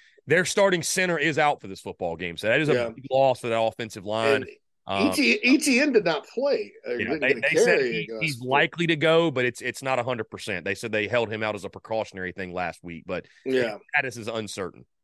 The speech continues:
Speaker 2: So I don't know. So I'm gonna go with Gamecocks twenty-seven,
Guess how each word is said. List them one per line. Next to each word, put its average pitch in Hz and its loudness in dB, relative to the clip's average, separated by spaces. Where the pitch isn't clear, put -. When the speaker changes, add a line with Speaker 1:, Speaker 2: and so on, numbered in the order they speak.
Speaker 2:
So 151 0
I 196 6
don't 208 8
know. 151 8
So 165 2
I'm 240 6
gonna 269 4
go 226 8
with 156 4
Gamecocks 143 0
twenty-seven, 135 -2